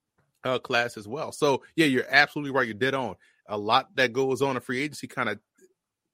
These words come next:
you know, tips his hand of how people or how the league views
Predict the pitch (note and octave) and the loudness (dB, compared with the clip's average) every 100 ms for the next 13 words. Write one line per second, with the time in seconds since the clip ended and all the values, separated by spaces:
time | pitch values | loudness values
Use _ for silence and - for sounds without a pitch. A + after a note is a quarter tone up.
0 | _ - B2+ A#2+ G2+ - D3 - C#3 A2+ | _ -14 -6 -4 -4 -4 -6 -4 -8 -6
1 | - E3+ C3 A2 - - _ G#2 A2 - | -4 -2 -2 -4 -8 -20 _ -8 -8 -2
2 | B2 C3 - D3+ C3+ A#2+ A2+ A2 A#2 B2+ | 2 2 2 -2 0 0 0 0 0 0
3 | A2+ A#2+ D3+ A#2 G2+ B2 B2 A2+ A2 | -2 -4 -4 -4 -6 -6 -6 -8 -14